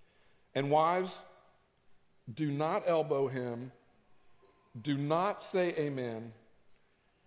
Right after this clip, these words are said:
Just sit there and look forward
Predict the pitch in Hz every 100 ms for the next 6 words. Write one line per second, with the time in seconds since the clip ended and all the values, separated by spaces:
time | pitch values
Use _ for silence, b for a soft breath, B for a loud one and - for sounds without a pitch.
0 | - 113 180 - - - - - - -
1 | 220 214 214 214 208 214 151 143 151 196
2 | - - 190 180 175 170